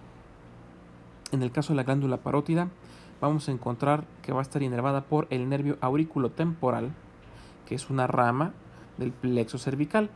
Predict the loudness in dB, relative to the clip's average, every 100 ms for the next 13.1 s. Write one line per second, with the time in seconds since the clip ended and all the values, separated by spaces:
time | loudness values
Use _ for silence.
0 | -12 -8 -6 -4 0 2 2 2 2 0
1 | -2 2 2 2 -2 -2 0 0 0 0
2 | -2 -2 -2 -2 -6 -8 -6 -6 -2 0
3 | 0 -6 -18 -20 -20 -8 -4 -2 0 -2
4 | -2 2 2 2 2 0 -2 -2 -4 -6
5 | -18 -20 -20 -20 -20 -20 -20 -20 -20 -20
6 | -20 -20 -20 -20 -20 -20 -8 -4 0 2
7 | 2 2 2 2 4 4 4 0 0 -4
8 | -2 -2 -2 -4 -4 -4 -2 -4 0 0
9 | 2 2 0 -4 -18 -20 -20 -20 -6 -2
10 | 0 0 0 2 2 2 2 0 0 2
11 | 2 2 2 -8 -16 0 2 2 0 -2
12 | 0 0 0 -2 -2 -2 0 0 0 0